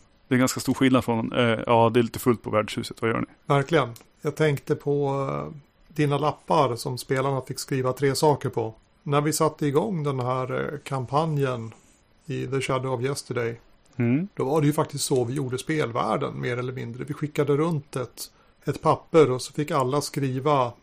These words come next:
Speaker 2: en eller två saker som de gärna skulle vilja se i kampanjen.
Speaker 1: Mm, precis.
Speaker 2: Eller någonting som de tyckte var viktigt,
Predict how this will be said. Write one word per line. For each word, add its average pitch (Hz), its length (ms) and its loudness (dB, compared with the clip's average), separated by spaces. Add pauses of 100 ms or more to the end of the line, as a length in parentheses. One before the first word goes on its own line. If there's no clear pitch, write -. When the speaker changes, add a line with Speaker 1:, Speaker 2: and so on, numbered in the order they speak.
(100)
Speaker 2:
en 131 200 -4
eller 131 180 -2
två 131 280 -2
saker 151 560 -2
som 131 200 -6
de 131 140 -4
gärna 127 260 -2
skulle 127 300 -4
vilja 127 260 -2
se - 180 -2 (160)
i 127 40 -4
kampanjen. 135 600 0
Speaker 1:
Mm, 127 200 2
precis. 147 340 -6
Speaker 2:
Eller 127 140 -4
någonting 131 280 -6
som 131 160 -8
de 127 100 -6
tyckte - 280 -8
var 131 80 0
viktigt, 147 600 -2